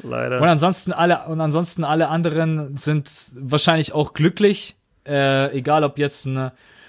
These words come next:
Speaker 2: Brad Stevens, Brad Brown, die haben gerade eben junge Spieler um sich herum, wo sie wissen, in den nächsten Jahren, Mike Budenholzer hat jetzt gerade eben die Bucks zu dem drittbesten All-Time-Record aller Zeiten,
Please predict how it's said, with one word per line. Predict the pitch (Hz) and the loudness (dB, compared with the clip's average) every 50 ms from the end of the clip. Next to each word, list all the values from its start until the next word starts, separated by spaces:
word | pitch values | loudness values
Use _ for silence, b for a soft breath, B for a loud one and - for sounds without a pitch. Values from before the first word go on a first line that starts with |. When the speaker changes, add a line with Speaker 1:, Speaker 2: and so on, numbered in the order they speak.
| B B B B B B B B B | B B B B B B B B B
Speaker 2:
Brad | - 151 156 165 - | 0 2 2 2 0
Stevens, | - - - 170 185 165 175 170 165 - - | -2 -4 0 2 2 4 4 2 2 0 -2
Brad | - 135 151 165 160 - | 0 2 2 2 2 2
Brown, | - 143 147 151 165 170 170 165 156 | 0 2 4 6 6 6 4 4 2
die | 139 156 | 0 -2
haben | 160 165 143 | -2 -2 0
gerade | 147 160 160 160 | 2 2 2 2
eben | 156 156 165 160 156 | 0 0 -2 -2 0
junge | 143 165 180 185 190 180 160 151 143 - - | 0 0 0 2 2 2 2 0 -2 -6 -6
Spieler | 143 - - - - 190 220 202 | -6 -6 -4 -2 0 2 4 4
um | 170 160 | 4 2
sich | 143 165 165 - | 0 -2 -2 0
herum, | 170 139 131 160 165 156 | 0 0 0 0 0 0
wo | 156 | 0
sie | 147 151 143 | 0 0 0
wissen, | 143 170 - - 165 | -2 -2 -2 -2 -2
in | 151 | -2
den | 151 147 | -2 -2
nächsten | 151 156 - - - 151 | -2 -2 -4 -4 -6 -4
Jahren, | 139 135 143 147 147 151 147 143 - B B B B | -2 2 2 4 4 2 2 -2 -6 B B B B
Mike | 127 147 151 135 - | -2 0 0 0 0
Budenholzer | 170 180 175 165 151 156 160 156 - 160 151 | 0 0 2 2 2 2 2 0 2 2 2
hat | 151 135 | 2 2
jetzt | 143 131 - - - - 151 120 | 0 -2 -4 -6 -8 -10 -10 -4
gerade | - 151 156 156 151 | 0 2 2 2 2
eben | 139 160 151 151 151 143 127 - - | 2 -2 0 0 -2 -4 -4 -4 -6
die | 156 139 | -6 -2
Bucks | - - 156 170 - - - - | 0 2 2 2 0 -2 -6 -4
zu | - 160 | -2 0
dem | 151 156 139 | 0 0 0
drittbesten | - - 160 170 - - 160 156 147 - - - 156 151 151 151 151 B B B B B B B | 0 -2 -2 -2 -2 0 -2 -2 0 -2 -4 -4 -2 -2 0 -2 -2 B B B B B B B
All-Time-Record | 139 143 156 175 175 - 170 151 156 151 147 - - 131 143 151 - 165 147 139 - | 2 4 4 4 4 2 2 2 2 2 -2 -4 -4 -4 -4 -2 0 0 0 0 0
aller | - 143 143 143 143 139 | -2 0 2 2 2 2
Zeiten, | - - 139 139 160 156 - 170 160 156 147 139 - | 0 2 2 2 2 2 0 0 0 0 -2 -4 -8